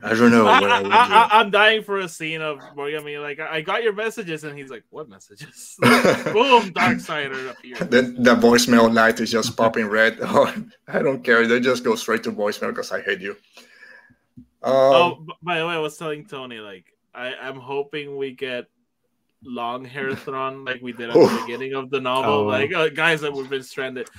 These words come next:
Speaker 2: S-, can we talk about the other galaxy? Because Alberto's talking like if it's just, like, a mirror of this galaxy. I kinda like to think, like, there's nothing there. Like, it's just, like, amoeba. <laughs> And
Speaker 1: They got a mall.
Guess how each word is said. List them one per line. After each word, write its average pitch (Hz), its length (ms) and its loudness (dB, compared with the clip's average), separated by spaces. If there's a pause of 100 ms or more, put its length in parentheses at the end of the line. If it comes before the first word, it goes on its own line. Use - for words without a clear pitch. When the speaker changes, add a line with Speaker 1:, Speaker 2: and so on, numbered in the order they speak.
(340)
Speaker 2:
S-, - 100 -18
can 214 240 0
we 233 120 0
talk 320 240 4
about 254 300 0
the 175 140 -4
other 156 200 -2
galaxy? 147 460 -4
Because 135 400 -10 (320)
Alberto's 214 540 0
talking 254 320 -2
like 190 160 -2
if 165 100 -6
it's 160 160 -14
just, 175 160 -16
like, 175 160 -6
a 156 60 -6
mirror 135 680 -6
of 170 220 -10
this 170 220 -10
galaxy. 160 640 -8 (480)
I 165 160 0
kinda 254 280 -2
like 170 280 -2
to 190 120 -8
think, 170 240 -8
like, 151 280 -6 (140)
there's 127 220 -14
nothing 120 440 -12
there. 156 240 -4
Like, 104 260 -16
it's - 380 -20 (600)
just, 107 220 -20
like, 104 200 -14 (260)
amoeba. 117 580 -10 (240)
<laughs> - 260 -4
And 123 480 -4 (520)
Speaker 1:
They 135 160 -2
got 165 180 6
a 185 100 6
mall. 160 800 4